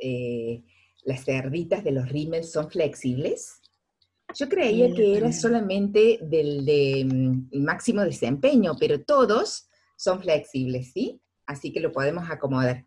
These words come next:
Speaker 1: Ah, el de <laughs> Bueno, entonces vamos a, em,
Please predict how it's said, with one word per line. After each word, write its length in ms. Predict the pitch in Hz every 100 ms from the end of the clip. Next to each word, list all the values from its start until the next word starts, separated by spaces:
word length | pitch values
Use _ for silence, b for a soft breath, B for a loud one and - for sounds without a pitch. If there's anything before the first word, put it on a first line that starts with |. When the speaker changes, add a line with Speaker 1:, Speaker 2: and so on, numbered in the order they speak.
| _ _ _ _ _ _ _ -
Speaker 1:
Ah, 300 | 156 151 143
el 100 | 135
de 540 | 135 139 127 127 127 _ _ _ _
<laughs> 560 | 160 135 147 - 131 b b b -
Bueno, 320 | 175 147 135
entonces 480 | 165 165 147 135 156
vamos 300 | 202 254 285 247
a, 340 | 233 247 339 403 _ _ _ -
em, 1300 | 175 160 156 151 147 143 139 135 131 131 131 139